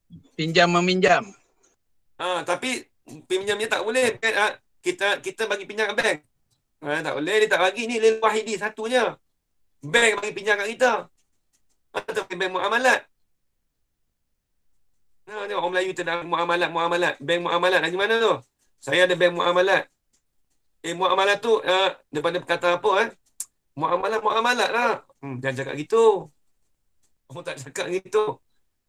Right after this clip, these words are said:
Speaker 2: Muamalat ni dia ambil masdar bagi mufa'alah. Bahkan ada apa? Kalau orang buka bank Islam tu nak ada mudharabah apa lagi?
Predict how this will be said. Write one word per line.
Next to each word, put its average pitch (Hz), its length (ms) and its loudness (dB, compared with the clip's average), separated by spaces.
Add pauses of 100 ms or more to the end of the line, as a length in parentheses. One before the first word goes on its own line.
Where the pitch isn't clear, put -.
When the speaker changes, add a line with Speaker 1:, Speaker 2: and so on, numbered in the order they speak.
(140)
Speaker 2:
Muamalat 185 600 2
ni 214 120 0
dia 185 240 4
ambil 214 240 -2
masdar 196 680 2
bagi 190 400 -2
mufa'alah. 196 920 0 (2750)
Bahkan 147 300 -10
ada 170 280 -2
apa? 185 140 -6 (800)
Kalau 147 180 -4
orang 165 140 -4
buka 160 240 -2
bank 156 560 -4
Islam 156 320 -4
tu 175 80 -2
nak 147 160 -2
ada 143 160 -4
mudharabah 151 640 0
apa 160 100 -6
lagi? 220 220 -4